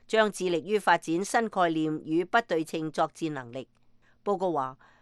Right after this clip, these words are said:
美國維持基於台灣關係法及三個聯合公報嘅一個中國政策，反對任何目的在改變現狀嘅單方行動。美國依據台灣關係法提供台灣防禦性武器及服務，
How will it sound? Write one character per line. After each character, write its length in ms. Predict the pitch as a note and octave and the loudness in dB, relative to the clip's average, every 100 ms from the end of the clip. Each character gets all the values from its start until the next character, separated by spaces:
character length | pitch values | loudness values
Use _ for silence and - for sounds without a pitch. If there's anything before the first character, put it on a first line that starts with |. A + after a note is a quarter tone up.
| _ | _
美 200 | F#3+ A#3 | 4 6
國 160 | A#3 F#3 | 6 6
維 200 | D#3+ D3+ | 4 0
持 240 | - D#3 | -4 -4
基 200 | G#3 D4 | -2 -2
於 120 | C#4+ - | -4 -2
台 100 | A#3 | 0
灣 260 | E3 C4 | 4 4
關 220 | C4 C#4 C4+ | 4 2 2
係 140 | E3 | 0
法 220 | F#3 D#3+ | 2 2
及 160 | - F3+ | 2 -4
三 280 | - D#4 C4+ | -2 0 0
個 100 | G#3+ | 0
聯 220 | D#3+ C#3 | -2 -4
合 80 | E3 D3+ | -6 -2
公 180 | C4+ A#3+ | -2 0
報 220 | F#3+ D#3 | 0 0
嘅 220 | E3 D#3 | 0 -2
一 180 | D#3+ A#3 - | 0 -2 0
個 120 | F3 | -2
中 240 | - A3 | 0 -2
國 120 | E3 C#3 | -2 -6
政 160 | D3 C3+ | -8 -8
策， 200 | C3 A2 - _ _ | -8 -8 -12 _ _
反 220 | G#3+ D4 | 2 4
對 160 | A#3+ | 2
任 180 | G#3 F3 | 2 0
何 240 | G3+ C#3+ D3 | 0 -2 -2
目 120 | F3 | -4
的 100 | C4 A#3+ | -6 -2
在 180 | F3 | -2
改 200 | D#3+ E3+ | 0 0
變 200 | G#3+ F#3 | 0 -4
現 180 | D#3+ D3 | -6 -6
狀 240 | D#3 C#3+ C#3+ | -4 -4 -2
嘅 140 | E3 | -2
單 220 | A3 A3 | 2 2
方 260 | A3 G#3+ A3+ | 2 -2 -2
行 180 | C#3 A#2+ | -10 -10
動。 240 | C3+ A#2+ _ _ _ _ | -10 -10 _ _ _ _
美 160 | D#3+ F#3 | -2 0
國 180 | F#3+ F3+ | 0 0
依 160 | A#3 | -2
據 200 | G3+ F3 | 0 0
台 160 | F3 D3+ | 0 0
灣 260 | D#3+ B3 | 4 4
關 200 | A#3+ B3 | 6 4
係 120 | A#3 D#3 | 4 0
法 240 | E3+ C#3 _ _ _ - | 0 0 _ _ _ -2
提 140 | F#3+ | -2
供 160 | F#3+ D#4 | 0 0
台 180 | F#3 D#3+ | 2 4
灣 260 | A3+ B3+ | 6 6
防 220 | - D#3 D#3 | 4 -2 0
禦 120 | E3+ | -4
性 280 | - F3+ E3 | -2 -2 0
武 180 | D#3 | 0
器 160 | A3 E3+ | 0 -4
及 140 | - | -4
服 200 | C#3 C#3+ - | -6 -8 -8
務， 220 | C#3 B2+ | -8 -8